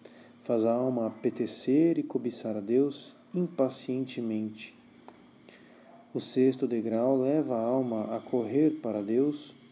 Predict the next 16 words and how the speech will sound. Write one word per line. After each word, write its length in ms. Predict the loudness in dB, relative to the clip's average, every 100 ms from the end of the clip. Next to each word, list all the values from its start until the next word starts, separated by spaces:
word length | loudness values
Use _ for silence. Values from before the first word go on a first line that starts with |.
| -16
com 200 | -8 -2
grande 400 | 2 2 2 0
ligeireza 880 | 0 0 -2 0 2 2 0 -4 -10 -16 -20 -20 -20 -6
e 40 |
muitas 440 | 2 2 4 2 2
vezes 400 | 4 4 4 -2
consegue 580 | -4 -4 -2 -2 0 2
nele 260 | 2 0
tocar. 460 | 0 -4 -4 -10 -10 -16 -20 -20 -20 -20 -20 -20 -20 -20 -20 -20 -20 -20 -20 -20 -14 -8
O 60 |
sétimo 460 | -4 0 -2 -2 -4
degrau 560 | -4 -2 0 0 -2 -4 -14 -20 -20 -20 -20 -2
torna 300 | 0 2 0
a 60 |
alma 480 | 0 0 0 -2 -4
ousada 840 | -6 -6 -6 -2 0 2 2 0 -4